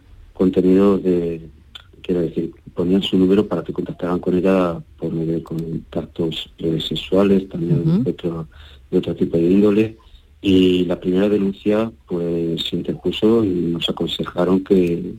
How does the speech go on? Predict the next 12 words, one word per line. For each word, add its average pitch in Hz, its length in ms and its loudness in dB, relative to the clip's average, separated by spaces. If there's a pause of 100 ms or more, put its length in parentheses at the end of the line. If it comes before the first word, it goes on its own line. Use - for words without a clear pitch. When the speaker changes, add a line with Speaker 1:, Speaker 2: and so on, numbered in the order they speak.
(240)
Speaker 1:
cambiara 87 320 2
el 85 80 -2
número 95 220 2
de 82 80 -4
teléfono 87 460 -4
de, 85 200 -12 (580)
que 95 80 0
tenía 85 300 0
ella 82 140 0 (140)
en, 80 240 -4 (140)
en 85 100 -6
propiedad. 85 420 -2